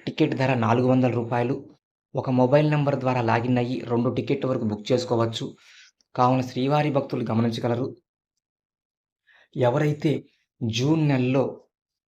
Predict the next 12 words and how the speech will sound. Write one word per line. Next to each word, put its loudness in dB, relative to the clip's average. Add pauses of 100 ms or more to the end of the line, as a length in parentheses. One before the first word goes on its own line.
(260)
జ్యేష్ఠాభిషేకం -2 (100)
సేవలో 2 (320)
పాల్గొనాలి 2
అనుకుంటారో 0 (720)
వారు 2 (240)
ఈ -2 (140)
సేవా 0
టికెట్లు -4
బుక్ -8
చేసుకోగలరు. 0 (1600)
అలాగే 2 (2250)
ఈ 0